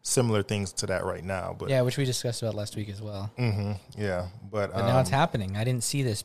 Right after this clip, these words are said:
Speaker 2: when we had talked about it before. I thought it was just, like, a test thing, which I guess it was.
Speaker 1: Mm-hmm.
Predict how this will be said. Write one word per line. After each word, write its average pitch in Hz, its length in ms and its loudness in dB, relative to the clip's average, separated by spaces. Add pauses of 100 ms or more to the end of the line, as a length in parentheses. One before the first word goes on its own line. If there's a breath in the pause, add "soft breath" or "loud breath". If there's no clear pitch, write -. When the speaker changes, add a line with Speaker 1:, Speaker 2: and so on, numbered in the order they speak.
Speaker 2:
when 110 180 -10
we 107 100 -10
had 104 100 -2
talked 123 260 2
about 101 160 -2
it 90 80 -8
before. 95 320 -6
I 101 80 -2
thought 120 180 2
it 104 80 0
was 101 160 -6
just, - 300 -4
like, 101 220 -4
a 90 140 -4
test - 360 -2
thing, 92 180 -8
which 98 140 -10
I 98 60 -6
guess 98 180 -4
it - 60 -6
was. 107 380 2 (120)
Speaker 1:
Mm-hmm. 110 260 4